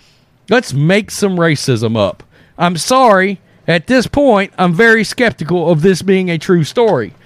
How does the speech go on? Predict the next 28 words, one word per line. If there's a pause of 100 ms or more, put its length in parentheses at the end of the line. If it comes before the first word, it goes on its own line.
(260)
Maybe
it
is. (680)
And
I'm
sure
maybe
some
more
things
will
come
out (380)
when (220)
one
of
these
five
players
or
all
five
decide
to
go
on
camera, (640)
uh,